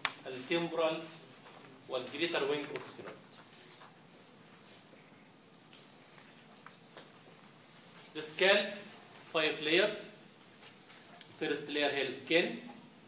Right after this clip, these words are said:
السكند لاير هي الكونكتيف تيشو، والكونكتيف تيشو هي الطبقة اللي فيها البلاد فيزلز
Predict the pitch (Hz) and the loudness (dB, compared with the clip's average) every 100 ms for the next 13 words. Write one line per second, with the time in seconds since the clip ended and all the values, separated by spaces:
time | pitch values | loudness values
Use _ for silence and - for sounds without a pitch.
0 | - - - - - - - - - - | -20 -20 -20 -20 -20 -20 -20 -20 -12 -6
1 | - 180 185 - 156 165 165 165 - - | 4 6 6 4 0 2 2 0 -8 -10
2 | 139 123 139 143 151 143 143 165 196 208 | -6 -6 -4 -4 -2 -2 2 2 2 0
3 | - - - - - - - - - - | -4 -12 -16 -20 -20 -20 -18 -18 -18 -20
4 | - - - - - - - - - - | -20 -20 -20 -20 -20 -20 -20 -20 -14 -10
5 | - 175 196 190 - 185 185 165 160 156 | -4 2 2 2 4 4 4 4 4 4
6 | - 175 151 147 151 160 147 147 147 151 | 2 4 4 2 2 2 4 0 0 -2
7 | 147 160 160 - - | 0 0 0 -4 -8